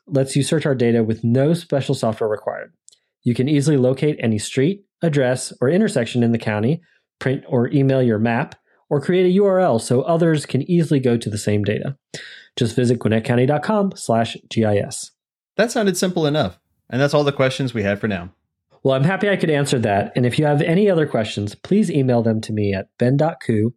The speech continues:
Speaker 1: at gwinnett county dot com. We always love hearing from you.
Speaker 2: Before we wrap up this episode, just a reminder about the Pride Party happening on Wednesday, June twenty-eighth, from eleven A M to one P M at the Gwinnett Justice and Administration Center Plaza,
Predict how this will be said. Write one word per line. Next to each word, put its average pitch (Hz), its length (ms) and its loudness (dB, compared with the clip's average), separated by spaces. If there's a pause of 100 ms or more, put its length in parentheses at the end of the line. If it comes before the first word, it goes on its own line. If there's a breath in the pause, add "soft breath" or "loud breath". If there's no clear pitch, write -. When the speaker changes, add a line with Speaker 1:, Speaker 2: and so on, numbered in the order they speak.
Speaker 1:
at 131 160 -4
gwinnett 104 240 -2
county 113 220 0
dot 139 160 0
com. 123 340 -2 (500 soft breath)
We 120 120 0
always 131 280 2
love 131 160 0
hearing 98 220 -4
from - 180 -14
you. - 180 -12 (720)
Speaker 2:
Before 170 240 2
we 208 140 2
wrap 165 200 0
up 160 140 0
this 139 160 -2
episode, 127 580 0
just 170 240 -6
a 165 60 0
reminder 127 380 2
about 101 180 -2
the 107 80 -6
Pride 139 300 -2
Party 135 240 0
happening 113 360 -2
on 98 140 -4
Wednesday, 165 380 -2
June 135 240 0
twenty-eighth, 110 640 0
from 107 240 -2
eleven 113 280 2
A 117 140 2
M 113 140 0
to - 120 -6
one 127 200 0
P 139 180 -2
M 139 260 0
at - 140 -8
the 98 80 0
Gwinnett 110 320 0
Justice 110 420 -2
and 98 120 -2
Administration 123 680 0
Center 127 260 -2
Plaza, 120 520 0